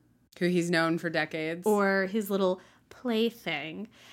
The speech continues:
Speaker 2: And then he also suggests that the good people of Harvard would feel the same way, which is true.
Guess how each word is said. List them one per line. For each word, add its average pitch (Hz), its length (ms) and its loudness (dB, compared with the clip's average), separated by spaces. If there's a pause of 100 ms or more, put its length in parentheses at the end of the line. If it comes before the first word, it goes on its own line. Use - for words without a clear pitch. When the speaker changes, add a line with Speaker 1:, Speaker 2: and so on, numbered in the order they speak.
(140)
Speaker 2:
And 208 120 2
then 226 100 8
he 240 140 8
also 233 300 6
suggests 254 420 2
that 247 220 2
the 262 80 6
good 240 240 6
people 294 280 6
of 240 100 4
Harvard 233 460 8
would 202 160 -6
feel 214 200 -2
the 220 100 -4
same 214 300 -6
way, 220 360 -4 (540)
which - 200 -16
is 170 220 -10
true. - 280 -10